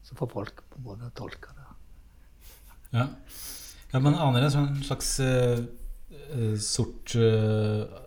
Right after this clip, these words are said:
Speaker 2: opplysningskritisk tradisjon med fra de Sade til Bataille og
Speaker 1: Ja, eller Swift er vel, altså, eh, Breton skrev jo en,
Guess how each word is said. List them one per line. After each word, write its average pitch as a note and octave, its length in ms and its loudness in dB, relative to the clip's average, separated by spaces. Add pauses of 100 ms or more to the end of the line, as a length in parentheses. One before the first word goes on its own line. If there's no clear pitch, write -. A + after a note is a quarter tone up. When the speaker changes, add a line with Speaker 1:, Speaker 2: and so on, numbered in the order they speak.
(560)
Speaker 2:
opplysningskritisk A2 760 0
tradisjon A2 520 0
med G#2 640 -2 (260)
fra G#2+ 280 0 (360)
de A2+ 100 -4
Sade G2 280 0
til G2 340 -2 (680)
Bataille F#2+ 540 2 (240)
og G#2+ 300 -4
Speaker 1:
Ja, - 180 0 (200)
eller C#3+ 320 -4
Swift - 760 -6
er C3+ 120 0
vel, B2+ 320 0
altså, G#2+ 460 -8 (1000)
eh, F#2+ 480 -12 (580)
Breton C3+ 840 -2
skrev G#2 440 -6
jo A2 300 0
en, G2 260 -8